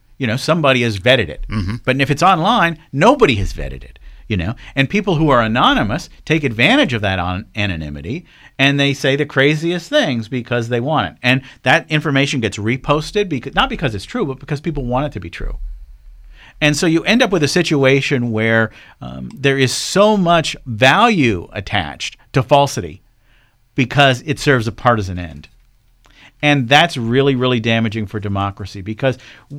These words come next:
Speaker 1: you know, Democrats don't have a monopoly on wisdom. Republicans don't have a monopoly on wisdom.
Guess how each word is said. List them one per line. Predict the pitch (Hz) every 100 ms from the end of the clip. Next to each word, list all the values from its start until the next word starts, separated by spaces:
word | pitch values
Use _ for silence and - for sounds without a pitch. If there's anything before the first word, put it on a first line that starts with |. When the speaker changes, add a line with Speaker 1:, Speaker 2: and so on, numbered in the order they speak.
| - 202
Speaker 1:
you | 220
know, | 247
Democrats | 208 160 - 285 359 190 156
don't | 139 123
have | 110
a |
monopoly | 104 104 101 104 98
on | 87 85
wisdom. | 78 80 175
Republicans | 170 196 254 185 117
don't | 110
have | 95
a | 87
monopoly | 87 78 73 80
on | 65
wisdom. | 67 67 95